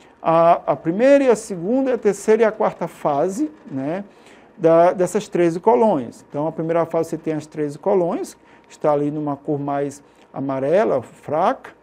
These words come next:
né? Aí você tem uma segunda fase que é a compra, né, da França, a compra da Espanha também,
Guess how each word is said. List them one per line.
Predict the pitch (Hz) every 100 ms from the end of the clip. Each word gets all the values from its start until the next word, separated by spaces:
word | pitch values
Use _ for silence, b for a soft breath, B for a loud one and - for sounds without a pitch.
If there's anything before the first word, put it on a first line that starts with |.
| - -
né? | 147 180 202 b b b
Aí | - 156
você | 160 175
tem | 165 165 165
uma | 156
segunda | 156 170 156
fase | 156 160 151 143 -
que | - 165 160 156 b b -
é | 160
a | 165
compra, | - 175 165 147 147
né, | 156
da | 160 151
França, | - 151 180 180 147
a | 151
compra | 156 156
da | 151
Espanha | 143 - 143 143
também, | 202 214 147 170 240